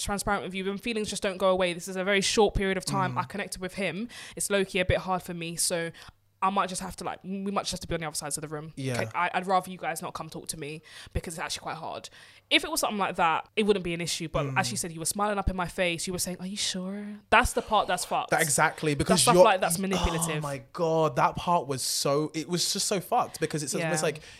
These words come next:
Speaker 2: you're making it seem like you have my side, even though
Speaker 1: Yeah.
Speaker 2: technically you've been rejected at that
Speaker 1: Yeah.
Speaker 2: stage. And then you're almost, you know, vindictively, vindictively trying to break them
Speaker 1: Mm-hmm.
Speaker 2: up, like, on both sides. So you were,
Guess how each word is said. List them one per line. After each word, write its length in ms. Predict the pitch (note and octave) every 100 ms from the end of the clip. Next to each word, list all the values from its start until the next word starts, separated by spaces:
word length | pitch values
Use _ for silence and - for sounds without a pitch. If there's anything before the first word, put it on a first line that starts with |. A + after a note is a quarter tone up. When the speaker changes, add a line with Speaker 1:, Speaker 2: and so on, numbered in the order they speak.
| -
Speaker 2:
you're 200 | C#3+ E3
making 280 | F3 F3 F#3
it 80 |
seem 140 | - D#3
like 120 | C3
you 80 | C#3+
have 260 | - D3
my 120 | C3+ B2+
side, 400 | - D3+ B2+ C#3
even 120 | C#3
though 60 | F3+
Speaker 1:
Yeah. 120 | D#3+
Speaker 2:
technically 260 | D3+ D3 C3
you've 120 | C3
been 160 | C3
rejected 520 | A#2 A2+ E3 - A#2+ G#2+
at 60 |
that 60 | F3
Speaker 1:
Yeah. 260 | D#3+ C#3+ C#3+
Speaker 2:
stage. 180 | - - - - -
And 220 | D3 C#3+
then 180 | C#3+ C#3
you're 80 | C#3+
almost, 320 | E3 D#3+ D3+ - _ _ -
you 80 | E3
know, 100 | D3
vindictively, 760 | B2 D3 C#3+ F3 D#3+ C3 C3+ -
vindictively 640 | D3+ D3+ A#3+ A3 D3+ C#3+
trying 280 | B2+ D#3+ D3
to 100 | D3+
break 320 | A#2 C#3 -
them 100 | -
Speaker 1:
Mm-hmm. 80 | D#3
Speaker 2:
up, 260 | F3 A#2 -
like, 180 | D3+ -
on 140 | E3 E3
both 260 | E3+ E3+
sides. 520 | - A#3 C#4+ A2+ A#2
So 100 | -
you 200 | F3+ E3+
were, 160 | B3+ D4+